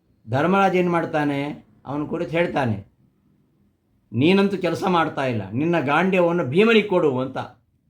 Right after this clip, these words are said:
"ಭೀಮನಿಗಾದ್ರೆ ನಿನ್ನ ಗಾಂಡ್ಯವನ್ನು ಕೊಡು" ಅಂತ ಹೇಳ್ತಾನೆ ಯುಧಿಷ್ಠಿರ. ಆಗ ಈ ಅರ್ಜುನ ಪ್ರತಿಜ್ಞೆ ಮಾಡಿರ್ತಾನೆ,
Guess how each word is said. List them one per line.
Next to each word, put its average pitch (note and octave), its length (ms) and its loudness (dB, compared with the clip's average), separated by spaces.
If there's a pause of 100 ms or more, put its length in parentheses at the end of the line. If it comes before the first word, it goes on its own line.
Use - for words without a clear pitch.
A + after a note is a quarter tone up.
"ಭೀಮನಿಗಾದ್ರೆ F3 540 0
ನಿನ್ನ D#3 220 -2
ಗಾಂಡ್ಯವನ್ನು C#3 540 0
ಕೊಡು" B2 280 -4
ಅಂತ G#2+ 180 -4 (840)
ಹೇಳ್ತಾನೆ A2 380 -6 (800)
ಯುಧಿಷ್ಠಿರ. A2+ 400 -2 (1500)
ಆಗ E3 280 0 (2250)
ಈ D3 140 0
ಅರ್ಜುನ C3+ 380 2
ಪ್ರತಿಜ್ಞೆ D#3 400 -4
ಮಾಡಿರ್ತಾನೆ, C3 560 -2